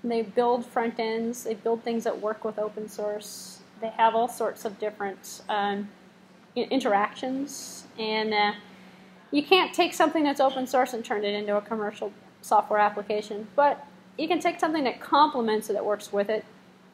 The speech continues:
and package that up and sell it, and based on open source. So,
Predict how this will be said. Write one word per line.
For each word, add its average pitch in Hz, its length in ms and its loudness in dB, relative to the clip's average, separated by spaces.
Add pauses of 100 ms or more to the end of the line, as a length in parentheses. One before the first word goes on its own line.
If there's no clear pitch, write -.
(260)
and 202 420 -2 (240)
package 190 420 4
that 190 200 2
up 190 160 -2
and 180 100 -12
sell - 280 -4
it, - 100 -8 (460)
and 214 100 -8
based 190 240 -4
on 190 100 -4
open 185 240 -10
source. - 300 -8
So, - 200 -8